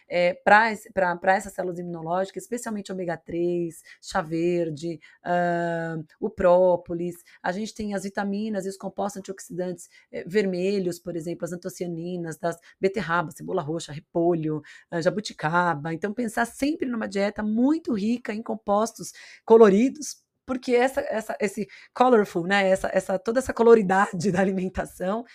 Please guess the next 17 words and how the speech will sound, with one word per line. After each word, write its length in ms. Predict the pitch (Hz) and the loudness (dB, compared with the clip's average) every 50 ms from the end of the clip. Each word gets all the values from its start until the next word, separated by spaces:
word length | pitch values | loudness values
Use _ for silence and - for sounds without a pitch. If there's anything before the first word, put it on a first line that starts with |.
| - - - - - - | -20 -20 -20 -20 -14 -8
é, 320 | - 190 190 185 185 185 - - | -4 -2 -2 -2 -2 -4 -2 0
traz 320 | 214 208 226 262 254 233 | 2 2 2 2 0 -4
uma 140 | 226 220 214 | -6 -8 -8
grande 400 | 196 180 196 202 240 302 311 - | -4 -2 0 0 0 -2 -4 -6
diversidade 500 | 262 226 240 233 - - 196 190 196 - | -8 -8 -8 -10 -8 -8 -8 -8 -8 -10
de 80 | 196 | -12
compostos 400 | - 202 196 - 185 185 185 - | -14 -16 -10 -8 -8 -8 -8 -8
bioativos 500 | - 185 185 175 180 - - 180 180 196 | -8 -8 -6 -6 -8 -10 -12 -12 -12 -12
que 120 | - - 190 | -12 -12 -10
dão 120 | 208 208 | -10 -10
suporte 400 | 202 - - - 190 180 - - | -12 -12 -12 -12 -12 -12 -12 -14
imunológico. 560 | 180 185 196 196 175 147 160 - - - - _ _ - - - - _ - | -12 -10 -10 -8 -8 -10 -12 -14 -18 -20 -20 _ _ -20 -20 -20 -20 _ -14
E, 80 | 440 - | -10 0
claro, 300 | - 254 240 269 294 285 | 6 8 8 8 8 6
pensar 360 | - 240 220 - - 226 240 | 0 -6 -4 -2 -2 -2 -2
de 120 | 226 233 | -4 -8
forma, 440 | 196 - 208 190 185 180 170 165 | -6 -2 0 0 0 0 -2 -6